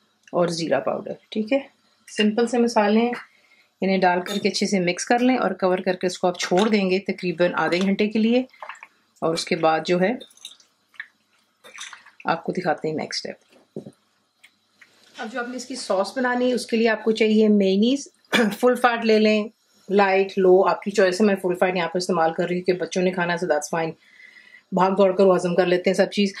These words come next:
तो ये मेरे पास एक cup भरकर है। दही आपको चाहिए थोड़ी सी गाढ़ी वाली इस्तेमाल कीजिएगा तो ज़रा इसका अच्छा जायका आता है, वरना फिर बहुत खट्टी खट्टी बन जाती है।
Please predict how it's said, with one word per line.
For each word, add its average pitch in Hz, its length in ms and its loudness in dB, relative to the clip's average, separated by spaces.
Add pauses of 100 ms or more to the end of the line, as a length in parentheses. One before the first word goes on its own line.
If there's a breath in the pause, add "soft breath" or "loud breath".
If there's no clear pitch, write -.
(240 loud breath)
तो 202 60 2
ये 196 280 2
मेरे 196 180 4
पास 196 340 -2
एक 196 280 0
cup 254 100 2
भरकर 226 400 0
है। 247 400 -2 (200)
दही 214 260 4
आपको 233 220 -2
चाहिए 226 280 0
थोड़ी 302 200 0
सी 311 120 -2
गाढ़ी 202 340 4
वाली 208 140 4
इस्तेमाल 190 360 0
कीजिएगा 196 480 2 (400 loud breath)
तो 185 60 -2
ज़रा 202 140 4
इसका 202 180 0
अच्छा 196 220 2
जायका 196 260 2
आता 202 120 -2
है, 214 40 0
वरना 208 140 2
फिर 214 140 0
बहुत 208 280 2
खट्टी 190 220 0
खट्टी 190 260 0
बन 180 140 2
जाती 185 320 2
है। 240 120 0